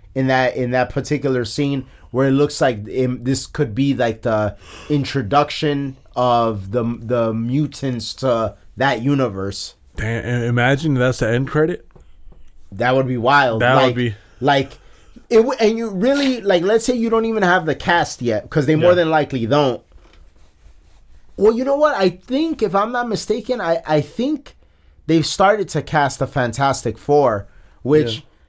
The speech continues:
Speaker 2: Yeah.
Speaker 1: will they ever get the Fantastic Four right? I don't know, because, like, they've
Speaker 2: <laughs>
Speaker 1: never been able to get it right so far.
Speaker 2: I heard it was so bad, like, I didn't watch it 'cause I,
Speaker 1: Nah,
Speaker 2: it was
Speaker 1: I didn't
Speaker 2: bad,
Speaker 1: even really
Speaker 2: man.
Speaker 1: like the original, the,
Speaker 2: Yeah.
Speaker 1: the, um,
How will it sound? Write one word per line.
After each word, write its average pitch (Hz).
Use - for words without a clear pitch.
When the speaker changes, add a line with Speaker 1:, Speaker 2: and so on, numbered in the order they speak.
Speaker 2:
Yeah. -
Speaker 1:
will 190
they 208
ever 240
get 214
the 208
Fantastic 180
Four 170
right? 165
I 156
don't 160
know, 160
because, 139
like, 139
they've 147
Speaker 2:
<laughs> -
Speaker 1:
never 170
been 156
able 156
to 175
get 170
it 170
right 170
so 170
far. 185
Speaker 2:
I 151
heard 226
it 202
was 170
so 190
bad, 185
like, 135
I 127
didn't 127
watch 110
it 117
'cause 117
I, 113
Speaker 1:
Nah, 127
Speaker 2:
it 123
was 120
Speaker 1:
I 240
didn't 302
Speaker 2:
bad, 311
Speaker 1:
even 269
really 269
Speaker 2:
man. 254
Speaker 1:
like 254
the 214
original, 185
the, 127
Speaker 2:
Yeah. 101
Speaker 1:
the, 135
um, 120